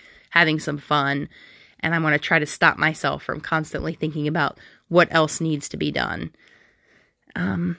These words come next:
I think that's about it. So if you also happen to be on spring break, I hope you have a great and safe spring break.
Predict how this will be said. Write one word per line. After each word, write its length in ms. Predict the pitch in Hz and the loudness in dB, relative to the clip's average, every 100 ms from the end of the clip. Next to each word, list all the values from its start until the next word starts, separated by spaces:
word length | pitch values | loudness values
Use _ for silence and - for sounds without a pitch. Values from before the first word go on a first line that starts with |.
| - | -6
I 80 | 175 | 0
think 180 | 202 | 2
that's 220 | 214 220 226 | 4 2 2
about 220 | 220 226 | 2 4
it. 200 | 262 - | 2 2
So 100 | 175 | 2
if 120 | 170 | 4
you 200 | 202 220 | 4 4
also 300 | 185 185 185 | 4 2 2
happen 280 | 175 165 180 | 0 0 0
to 60 | |
be 100 | 170 | 0
on 100 | 170 | 0
spring 340 | 170 - 170 165 | -2 -2 0 4
break, 240 | 170 170 | 4 4
I 40 | 180 | 0
hope 180 | 170 | -2
you 80 | 175 | -4
have 120 | 170 | -4
a 60 | 165 | -4
great 340 | 165 170 185 - | 4 4 4 0
and 120 | 170 | -4
safe 300 | - 165 170 | 0 -2 -2
spring 520 | - - - 165 156 | -8 -10 -2 0 0
break. 420 | 156 170 277 - | 4 4 4 2